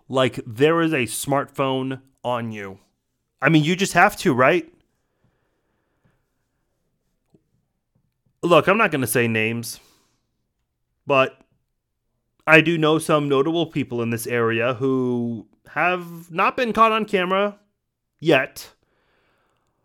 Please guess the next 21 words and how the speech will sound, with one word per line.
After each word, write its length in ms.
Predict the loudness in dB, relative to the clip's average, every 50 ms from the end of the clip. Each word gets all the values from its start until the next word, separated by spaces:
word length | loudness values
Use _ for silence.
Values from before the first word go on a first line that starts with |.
| _ _ _ _ _
but 220 | 4 4 6 6
they 120 | 6 6 8
have 200 | 8 6 6 4
said 280 | 4 2 2 2 2
some 220 | 0 0 -2 -2 -2
things, 640 | -2 -2 0 0 0 -2 -4 -6 -8 -12 -16 -18 -20 _ _ _ _ _ _ _
and 420 | -2 0 2 2 2 0 0 2 2
word 180 | 4 4 4
has 140 | 2 2 0
gotten 240 | -2 -2 -2 -2 0
out 220 | 0 0 0 0
about 240 | 0 -2 -4 -2 -4
those 140 | -6 -4 -4
people, 300 | -4 -4 -4 -2 0 0
about 200 | 0 0 0 -2
the 80 | -6 -6
things 240 | -6 -4 -4 -2
they've 180 | -2 -2 -2 -2
said 160 | -2 -2 -2
in 80 | -2 -4
public. 640 | -4 -4 -6 -4 -6 -8 -10 -10 -12 -16 -20 _